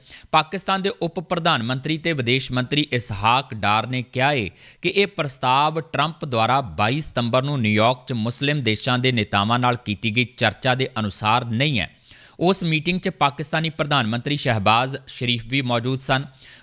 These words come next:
ਮੁਸਲਿਮ ਦੇਸ਼ਾਂ ਨੇ ਪੱਛਮੀ ਕੰਢੇ ਨੂੰ ਇਜ਼ਰਾਈਲ 'ਚ ਸ਼ਾਮਲ ਨਾ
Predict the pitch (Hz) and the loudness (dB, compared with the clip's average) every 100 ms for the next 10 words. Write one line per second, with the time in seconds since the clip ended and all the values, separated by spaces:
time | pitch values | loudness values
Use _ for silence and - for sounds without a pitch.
0 | - 156 196 214 180 - 185 190 185 143 | -2 2 2 2 0 0 0 -2 -2 -2
1 | 139 165 175 170 143 147 170 160 - 127 | 0 0 0 -2 -2 0 -2 -2 -4 -4
2 | 120 123 135 143 151 - 120 127 139 107 | 0 2 2 -2 -6 -2 -2 0 0 4
3 | 107 | 4